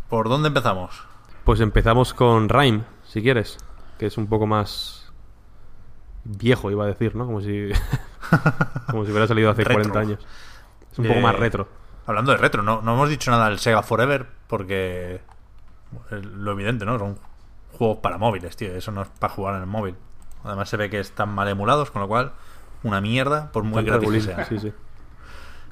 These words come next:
Speaker 1: Eh, ¿habéis jugado
Speaker 2: Que
Speaker 1: al
Speaker 2: tampoco
Speaker 1: Rime?
Speaker 2: son gratis, ¿eh? En realidad.
Speaker 1: Ya, bueno,
Speaker 2: No
Speaker 1: tienen los
Speaker 2: tienen anuncios,
Speaker 1: anuncios,
Speaker 2: la
Speaker 1: el
Speaker 2: virgen.
Speaker 1: freemium y hostias, sí.
Speaker 2: Sí, sí.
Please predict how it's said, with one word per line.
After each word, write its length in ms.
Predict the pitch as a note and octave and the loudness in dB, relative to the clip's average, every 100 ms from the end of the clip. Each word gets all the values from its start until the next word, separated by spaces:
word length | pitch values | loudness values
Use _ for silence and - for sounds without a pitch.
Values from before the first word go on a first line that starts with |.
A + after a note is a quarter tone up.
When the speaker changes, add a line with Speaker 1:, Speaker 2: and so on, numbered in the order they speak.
| - - - | -16 -16 -2
Speaker 1:
Eh, 580 | C3 B2+ A#2+ A#2 A#2 A2+ A#2+ | 4 6 6 4 2 0 4
¿habéis 180 | A#2+ | 4
jugado 240 | C3+ D3+ F3+ | 6 8 8
Speaker 2:
Que 60 | |
Speaker 1:
al 40 | C3 | 6
Speaker 2:
tampoco 180 | G#2+ C3+ | 6 6
Speaker 1:
Rime? 100 | B2+ | 4
Speaker 2:
son 120 | A2 | 4
gratis, 340 | G#2 A2 G2+ | 2 0 -2
¿eh? 80 | A2+ | -4
En 100 | A#2 | -4
realidad. 320 | G2 F#2 G#2 - - - - - - - | -6 -8 -8 -12 -18 -20 -20 -20 -20 -8
Speaker 1:
Ya, 200 | A2+ B2+ | 4 6
bueno, 140 | A2+ G2+ | 6 4
Speaker 2:
No 40 | |
Speaker 1:
tienen 140 | F#2 A2 | 2 2
los 80 | G2 | 2
Speaker 2:
tienen 160 | G2+ | 2
anuncios, 300 | B2+ A2 A2 | 2 2 2
Speaker 1:
anuncios, 240 | G#2 G2 F#2 | 2 0 -2
Speaker 2:
la 60 | |
Speaker 1:
el 80 | F#2+ | -4
Speaker 2:
virgen. 220 | G2+ F#2 - - - - | -6 -12 -18 -20 -20 -6
Speaker 1:
freemium 460 | - A#2+ G2+ G2 | -2 0 0 -4
y 40 | G2 | -6
hostias, 280 | - G2 - | -8 -12 -16
sí. 80 | - - - - - - - | -16 -16 -18 -18 -16 -14 -12
Speaker 2:
Sí, 100 | |
sí. 80 | F#2+ | -12